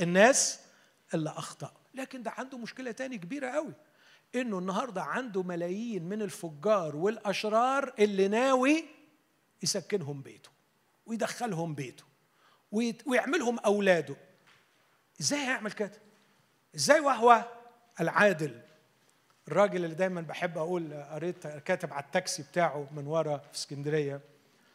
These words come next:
"كيف أدعوك وأنا الأثيم؟ وكيف لا أدعوك وأنت الكريم؟"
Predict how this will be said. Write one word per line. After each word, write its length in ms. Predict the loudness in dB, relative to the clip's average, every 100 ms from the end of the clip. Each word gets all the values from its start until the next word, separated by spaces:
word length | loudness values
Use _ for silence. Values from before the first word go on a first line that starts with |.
| _
"كيف 240 | 0 2 2
أدعوك 600 | 0 0 0 0 -4 -6 -10 _ _ _ _ _
وأنا 300 | -12 -8 -4
الأثيم؟ 640 | -4 -6 -10 -6 -6 -8 -18 _ _ _ _ _ _ _
وكيف 380 | -10 -6 -6 -4
لا 260 | -4 -4 -6
أدعوك 420 | -4 -2 -2 -4
وأنت 480 | -6 -6 -6 -8 -8
الكريم؟" 560 | -10 -10 -8 -8 -10